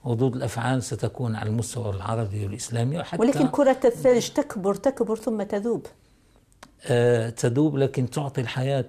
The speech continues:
Speaker 1: لل-، لما يزرع في
Speaker 2: إن لم يتسرب
Speaker 1: <laughs>
Speaker 2: الماء
Speaker 1: آه، آه،
Speaker 2: في
Speaker 1: تذوب.
Speaker 2: الجوف
Speaker 1: الت-،
Speaker 2: كثيرًا.
Speaker 1: وحتى في الجوف نحتاجه.
Speaker 2: مهم.
Speaker 1: يعني، آه،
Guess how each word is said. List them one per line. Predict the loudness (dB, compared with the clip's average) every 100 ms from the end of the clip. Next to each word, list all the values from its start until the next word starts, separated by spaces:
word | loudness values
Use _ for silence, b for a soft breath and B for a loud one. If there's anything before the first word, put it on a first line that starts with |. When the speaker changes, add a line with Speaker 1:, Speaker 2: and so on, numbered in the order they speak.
| -6
Speaker 1:
لل-، | -8 -6 -6 -6 -8 -12 _ b b b -8
لما | -2 2 2
يزرع | 2 0 -2 -4 -8 -10 -12 -12 -14 -18
في | -8 -6 -4 -4
Speaker 2:
إن | 0
لم | 0 2
يتسرب | 0 0 -2 0 0 2
Speaker 1:
<laughs> | 2
Speaker 2:
الماء | 4 2 4
Speaker 1:
آه، | 4 6
آه، | 6 4 2 -2 0 0 -4 -8
Speaker 2:
في |
Speaker 1:
تذوب. | -2 4 6
Speaker 2:
الجوف | 8 8 6 2 -10 -10 -14 -16 -8
Speaker 1:
الت-، | -6 2 2
Speaker 2:
كثيرًا. | 4 4 2 2 2
Speaker 1:
وحتى | 2 2 -2 2 2
في | 4
الجوف | 2 4 4 4 0
نحتاجه. | 0 -2 -2 -2 -2 -8 -10 -10
Speaker 2:
مهم. | -6 -6 -8 -8
Speaker 1:
يعني، | -4 -2 2 2 0 -2
آه، | -2 0 -2 -4 -6 -8 -10 -12 -12 -12 -14 -14 -14 -16